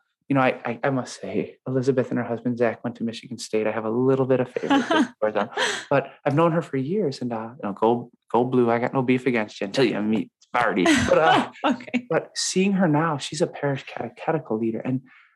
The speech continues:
Speaker 1: now she's married with children, and, and, you know, like, to see her love for family faith formation, the domestic church. And, like, you can, in that interview, it was so powerful, her testimony, like,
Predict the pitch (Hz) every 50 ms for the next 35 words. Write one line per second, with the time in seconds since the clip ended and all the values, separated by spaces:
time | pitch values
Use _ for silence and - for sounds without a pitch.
0 | _ - - 139 139 147 151 - - 147 131 123 117 123 143 147 151 139 - -
1 | - 123 123 123 139 151 165 165 135 117 - - 127 131 - - - 127 120 120
2 | 123 139 143 127 120 - _ _ _ _ _ _ _ _ - - - 135 - -
3 | - 160 160 170 180 175 151 - - _ - - - - 143 139 135 123 117 120
4 | 120 123 120 117 117 110 104 101 101 - _ _ _ _ - - 113 - - -
5 | - - 120 113 120 127 127 127 123 127 127 117 - - - - 107 104 101 -
6 | - _ - 117 107 101 104 101 98 - - - - 131 - - _ _ - _
7 | _ - - 120 120 113 117 113 117 - - - - - - - - - 117 110
8 | 113 - - - _ - - - _ _ _ _ - - 120 113 110 - - 147
9 | 151 151 - 170 - - - - - 147 147 147 139 135 - 165 175 170 131 127
10 | 123 - - 113 - - - 131 - - - 147 156 139 120 - 117 107 120 -
11 | - 147 143 - - - 117 110 110 110 104 107